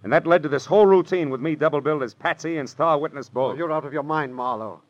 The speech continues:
Speaker 2: I couldn't have set that explosion on the yacht as a trap for Lucille.
Speaker 1: Why not?
Speaker 2: Because it was on account of me that Lucille wasn't on the yacht herself that night.
Speaker 1: What?
Speaker 2: After we argued, we decided not to spend any more time under the same roof.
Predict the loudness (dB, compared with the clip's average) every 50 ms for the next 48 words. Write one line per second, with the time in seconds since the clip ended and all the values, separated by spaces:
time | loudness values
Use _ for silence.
0 | _ _ _ _ _ -6 -6 -6 -6 -8 _ -10 -10 -10 -8 -12 -14 -16 _ _
1 | -16 -14 _ -14 -16 -16 -18 _ _ _ -10 -10 -10 -10 -12 -14 -14 -14 -14 -14
2 | -10 -10 -10 -10 -10 -14 -20 -20 -20 _ -6 -6 -6 -6 _ _ -6 -6 -6 -8
3 | -6 -6 -6 -4 -4 -6 -8 -6 -4 -2 -2 0 0 -2 -2 -4 _ _ _ _
4 | _ _ _ _ _ -20 -10 -6 -4 -4 -4 -6 -10 -12 -12 -8 -4 -4 -4 -4
5 | -6 -8 -6 -4 -4 -2 -4 -6 -6 -4 -2 0 0 0 -2 -4 -6 -8 -10 _
6 | _ _ _ -20 -20 _ _ -6 -4 -4 -2 -2 -4 -4 -4 -4 -6 -6 -6 -6
7 | -6 -6 -6 -6 -6 -8 -12 -14 -12 -12 -12 -12 -12 _ -18 -18 -18 _ -20 -20
8 | -20 -20 -20 _ _ -4 -4 -4 -4 -6 -12 _ _ _ _ _ _ _ _ _
9 | _ -8 -6 -6 -6 -8 _ -8 -6 -4 -4 -2 -2 -2 -2 -2 -4 -8 -14 -12
10 | -12 -12 -10 -8 -8 -8 -8 -10 _ _ _ _ _ _ _ _ _ -16 -12 -4
11 | 0 2 2 2 2 0 -2 -2 -2 -4 -4 -4 -4 _ -20 -20 -10 _ -2 -2
12 | 0 0 -4 -2 -2 -2 -2 0 -2 -2 -2 -4 _ -6 -4 -2 -2 -2 -4 -6
13 | -8 -10 -12 -12 -16 -16 -16 -12 -8 -8 -6 -6 -6 -6 -4 -4 -4 -6 -8